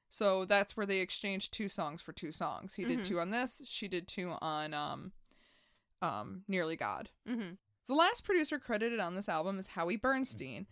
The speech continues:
Speaker 1: a friend of Nelly's from the underground club scene. He had worked a few times with Susie and the Banshees.
Speaker 2: Oh.
Speaker 1: I mean, originally Björk was just bringing him on for engineering,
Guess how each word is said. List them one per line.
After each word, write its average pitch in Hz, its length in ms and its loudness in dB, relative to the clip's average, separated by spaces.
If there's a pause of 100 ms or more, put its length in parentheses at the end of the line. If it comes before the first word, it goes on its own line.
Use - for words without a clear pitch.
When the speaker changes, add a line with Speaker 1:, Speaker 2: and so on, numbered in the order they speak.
(140)
Speaker 1:
a 196 60 -8
friend 240 260 2
of 277 60 -2
Nelly's 190 400 2
from 208 160 -4
the 196 100 -2
underground 175 460 -2
club 226 300 0
scene. 98 400 -4 (340)
He - 180 -4
had 277 100 -2
worked 269 240 0
a 359 60 -4
few 269 260 -2
times 202 440 2
with 226 100 0
Susie 240 340 2
and 240 120 -2
the 233 40 -6
Banshees. - 760 -4 (320)
Speaker 2:
Oh. 190 240 -6
Speaker 1:
I - 20 -10
mean, 233 160 2
originally 359 460 0
Björk 190 340 -4
was 214 160 -4
just 196 260 0 (120)
bringing 190 260 0
him 208 80 0
on 190 160 2
for 202 160 -8
engineering, 185 680 -2